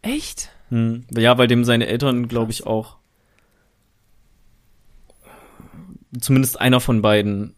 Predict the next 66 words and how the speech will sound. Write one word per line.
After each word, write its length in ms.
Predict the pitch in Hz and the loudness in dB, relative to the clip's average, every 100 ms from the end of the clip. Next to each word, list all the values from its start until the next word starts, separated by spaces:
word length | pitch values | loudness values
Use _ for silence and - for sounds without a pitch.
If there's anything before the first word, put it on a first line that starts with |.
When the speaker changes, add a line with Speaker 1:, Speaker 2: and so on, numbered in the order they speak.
| - | -20
Speaker 2:
weiß 460 | 104 120 113 110 | -16 -8 -2 -2
ich 80 | 113 | -2
nicht. 240 | 104 101 113 | -6 -6 -8
Ich, 160 | - - | -8 -8
wie 140 | 123 127 | -2 0
gesagt, 180 | 120 113 | 0 -2
ich 80 | |
kannte 220 | - 131 127 | 0 2 4
den 60 | |
nicht 180 | 120 117 | 2 0
so 120 | 123 | -2
gut. 260 | 110 113 117 | -2 -4 0
Wir 120 | 110 | 0
sind 160 | 113 117 | 2 0
halt 120 | 110 | 0
nur 100 | 110 | -2
mal 200 | 107 98 | -4 -6
drei 220 | - 104 | -2 0
Jahre 160 | 101 98 | 2 -2
in 80 | |
eine 160 | 87 92 | -6 -10
Klasse 260 | - 95 95 | -10 -12 -12
gegangen 320 | 90 92 92 | -12 -12 -12
oder 140 | 95 | -12
so. 140 | 95 - | -12 -2
Aber 300 | 120 120 123 | 2 2 0
ich, 120 | 127 | -4
hab 200 | 120 127 | -2 0
ich 100 | 151 | 0
Speaker 1:
Ja. 40 | - | 0
Speaker 2:
auch 140 | 131 | -4
einfach 240 | 135 127 120 | -6 -6 -6
erst 260 | 117 - 120 - _ | -6 -8 -16 -20 _
irgendwie 240 | 123 107 101 | -6 -4 -6
ein 140 | 101 | -2
halbes 280 | 165 180 - | -2 -2 0
Jahr 160 | 156 151 | 0 0
vorm 240 | 147 135 | -2 -2
Abi 320 | 147 - 110 - - | -2 -2 -4 -6 -12
<laughs> 180 | 143 - | -12 -8
oder 160 | 123 | -6
so, 120 | 113 117 | -4 -4
also 220 | 110 110 | -4 -4
nach 160 | 110 | -6
zweieinhalb 400 | - 135 139 131 | -4 -2 0 2
Speaker 1:
Übrigens, 180 | - - | 4 6
Speaker 2:
Jahren, 140 | 202 185 | 6 4
Speaker 1:
ich 80 | |
kann 180 | - 262 | -2 -2
Gebärdensprache. 640 | 202 226 160 120 - 190 - | 2 4 4 4 2 -2 -6
Speaker 2:
ähm, 80 | 147 | -4
hab 100 | - | 0
ich 60 | |
das, 160 | - 381 440 | 0 0 0
äh, 40 | 127 | 0
Speaker 1:
Was? 280 | 120 120 571 605 622 - | 0 -2 -6 -8 -8 -6
Speaker 2:
genau, 280 | - 127 135 | 0 2 2
ist, 180 | 139 - | 0 -4
hab 280 | 139 117 139 | -6 -4 -6
ich 120 | - | -6
das 140 | - | -8
dann 100 | 131 | -4
mal 120 | 120 110 | -2 -2
erfahren 420 | 110 139 135 120 | -6 -6 -6 -4
und 100 | 107 | -2
ich 160 | - | -2